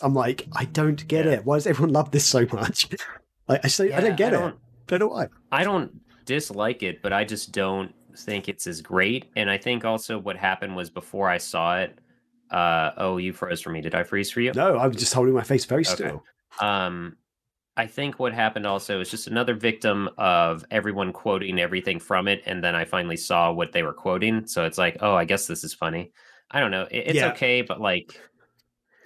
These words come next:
Speaker 2: I don't know.
Speaker 1: I th-, I th-, yeah, I think maybe, okay, yeah, maybe I don't hate it, but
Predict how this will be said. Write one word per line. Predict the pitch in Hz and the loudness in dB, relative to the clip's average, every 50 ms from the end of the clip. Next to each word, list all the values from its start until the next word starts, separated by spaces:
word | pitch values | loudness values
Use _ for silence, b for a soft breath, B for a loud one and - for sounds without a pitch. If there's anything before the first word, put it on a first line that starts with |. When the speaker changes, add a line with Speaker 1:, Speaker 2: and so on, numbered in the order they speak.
| - | -16
Speaker 2:
I | - - | -12 -12
don't | 160 151 - | -12 -12 -12
know. | 143 139 - _ B B B B | -14 -14 -16 _ B B B B
Speaker 1:
I | - 170 | -2 0
th-, | - 247 302 | 0 0 0
I | - - | 0 -2
th-, | - - - - | -4 -4 -8 -8
yeah, | - 180 175 151 123 123 - | -4 -2 -2 -2 -2 -2 -2
I | - 160 | -4 -2
think | - 208 220 226 | -2 -2 -2 0
maybe, | 190 180 175 - 233 | 0 -2 -2 -2 -2
okay, | - 131 - 139 117 | -4 -2 0 0 0
yeah, | 110 110 | 0 0
maybe | 123 151 165 151 | 0 2 2 2
I | 160 143 | 2 2
don't | 120 156 143 131 | 2 2 0 0
hate | 120 - - 117 98 85 - - | 0 -4 -6 -6 -6 -6 -8 -10
it, | 82 82 - - - _ _ _ _ _ _ | -10 -10 -14 -16 -18 _ _ _ _ _ _
but | - 113 104 101 95 - - | 0 2 2 2 0 -2 -8